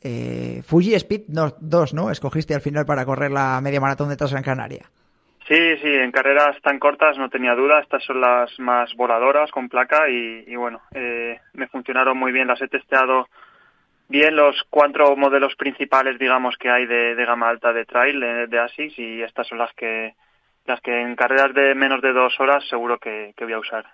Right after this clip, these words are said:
Speaker 1: Bueno, no sé si lo has anunciado ya o no. ¿Cuánt-, cu-, eh, temporadas que estás co-, con Asics? ¿Tres?
Speaker 2: ¿Cómo, perdón?
Speaker 1: ¿Cuántas temporadas firmas con Asics? ¿Tres?
Speaker 2: Ah, eh, sí, tres, tres.
Speaker 1: Pero es que es
Speaker 2: Tres
Speaker 1: el con-,
Speaker 2: añitos.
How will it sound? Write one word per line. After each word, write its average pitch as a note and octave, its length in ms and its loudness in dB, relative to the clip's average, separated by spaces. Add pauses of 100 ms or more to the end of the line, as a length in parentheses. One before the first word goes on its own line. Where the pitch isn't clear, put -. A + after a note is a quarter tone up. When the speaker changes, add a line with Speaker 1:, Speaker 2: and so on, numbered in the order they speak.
(160)
Speaker 1:
Bueno, D#3 180 -4
no E3 140 -2
sé B3 100 -4
si A3+ 100 -4
lo G3+ 80 2
has F3+ 120 2
anunciado D#3 680 2
ya C#3+ 240 2
o C#3 140 0
no. A3 160 -4
¿Cuánt-, - 280 -6
cu-, D#3 140 0
eh, C#3+ 420 2
temporadas D3 540 -2
que E3+ 80 -6
estás D#3 240 -6
co-, D3+ 1080 0
con D#3 140 -4
Asics? G#3 280 -6
¿Tres? A#3 400 -4 (1400)
Speaker 2:
¿Cómo, E3 220 2
perdón? E3+ 280 0 (140)
Speaker 1:
¿Cuántas G3+ 240 -2
temporadas E3+ 480 0
firmas D3+ 300 -4
con C#3+ 160 -4
Asics? A#2+ 260 -14
¿Tres? G#3 220 -4
Speaker 2:
Ah, E3 240 4
eh, C#3 320 2
sí, D#3+ 100 -2
tres, C3+ 240 0 (160)
tres. - 220 -8 (180)
Speaker 1:
Pero C3 120 -8
es A#2+ 60 -12
que C#3 60 -6
es B2+ 60 -8
Speaker 2:
Tres C3+ 100 -4
Speaker 1:
el B2 40 -8
con-, C3 160 -6
Speaker 2:
añitos. - 200 -18